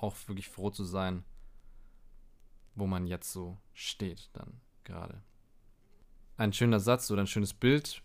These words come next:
was ich auch mal so, ja, für mich rausgefunden habe, war, dass wir dadurch ein Vorbild für unser altes Ich sein können.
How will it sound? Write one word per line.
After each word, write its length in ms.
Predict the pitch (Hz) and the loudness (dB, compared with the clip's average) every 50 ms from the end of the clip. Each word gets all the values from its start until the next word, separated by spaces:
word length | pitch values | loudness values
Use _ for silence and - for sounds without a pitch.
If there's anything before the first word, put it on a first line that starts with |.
| - | -4
was 180 | - 110 101 104 | -2 -2 0 2
ich 80 | 110 | 2
auch 120 | 117 113 104 | 2 2 4
mal 480 | 113 110 110 107 107 107 98 - 85 - - | 4 4 4 4 4 2 0 -4 -6 -10 -10
so, 680 | - 98 98 104 101 101 101 101 98 98 95 92 92 90 | -8 -6 -2 0 2 2 2 2 0 0 -2 -4 -6 -8
ja, 380 | 90 87 101 104 101 101 95 92 | -8 -4 0 0 2 2 0 -2
für 140 | - - | -6 -6
mich 120 | 95 90 95 | -4 -2 0
rausgefunden 760 | 101 107 - - - 120 117 113 110 107 104 101 98 92 98 | 0 0 0 0 0 2 4 4 4 4 2 0 -2 -2 0
habe, 460 | 107 104 110 110 107 113 107 98 92 | 2 4 4 4 4 2 2 2 2
war, 500 | 98 101 98 98 98 98 98 92 - - - - - - - - - - - - - - - - - | 2 4 4 6 4 4 2 0 -2 -6 -12 -18 -20 -20 -20 -20 -20 -20 -20 -20 -20 -20 -16 -6 -2
dass 600 | 208 202 185 - - - - - - - - - | -2 0 0 -2 -4 -4 -6 -6 -10 -12 -14 -14
wir 240 | - 95 101 101 98 | -10 -4 -2 -2 -2
dadurch 680 | 101 - 104 101 107 107 127 127 120 120 - - - | 0 2 4 4 6 6 4 4 2 0 -4 -10 -8
ein 340 | - 101 98 98 98 98 95 | -4 -2 0 2 2 2 0
Vorbild 680 | 92 - - - - - 113 113 120 123 127 123 117 - | -2 -4 -10 -12 -4 0 2 4 4 4 4 2 0 0
für 120 | - - 107 | -2 -4 -2
unser 360 | 104 98 90 95 - - - | 0 0 0 -2 -4 -4 -4
altes 460 | 101 110 107 - 104 98 - - - - | -4 -4 -4 -4 -6 -6 -8 -8 -12 -10
Ich 260 | - 123 110 - - | -10 -8 -8 -8 -8
sein 500 | - - - - 87 85 87 82 82 80 | -10 -10 -10 -8 -8 -6 -6 -8 -10 -12
können. 540 | - - - - 85 80 80 80 82 - - | -14 -10 -6 -6 -4 -4 -6 -8 -10 -12 -14